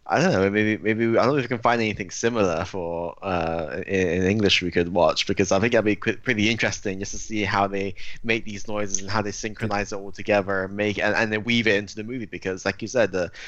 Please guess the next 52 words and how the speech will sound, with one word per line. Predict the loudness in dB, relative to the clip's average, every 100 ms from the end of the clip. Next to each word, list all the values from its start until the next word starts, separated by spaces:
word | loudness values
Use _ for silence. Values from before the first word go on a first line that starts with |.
| -16 -12
the | -6
sounds | 0 2 2 -2
of | -4
the |
weapons, | -2 -2 -4 -12 -12 -8
like, | -8
there | -6 -6 -4
is | -4 -2
no | -4 -4
music | -4 -4 -4 0
or | 2
any | 2 2
other | 0 0
sound | 0 0
effects | -2 -6 -4
in | -4
the | 2
last | 2 2
scene. | -4 -10
It's | -12
purely | -6 -2 -2 -2
from | -6 -10
the | -6
clashing | -2 -2 -4
of | -6
the | -2
weapons | -2 -2 -8 -10 -10
and | -8
the | -8
movement | -10 -10 -8 -10 -12 -18 -16 -16 -10 -2
of, | 0 0 -2
of, | -2 -2 -2
of, | -2 0
of | 2 2 -2
the | -2
people | -2 0 -2 -2 2
that, | 2 0 -2
that, | -6 0
that | 0 0
sort | -2 -6 -6
of |
creates | -4 2 2 0 -6
this, | -8 -4 -4 -6 -10 -10
you | -2 2
know, | 2
u-, | 0
unique | -6 -6 -4 -4 -6 0
beat | 2 2
to | -4 -6
the | -4
scene. | -2 -2 -4 -6
And, | -4 -4 -4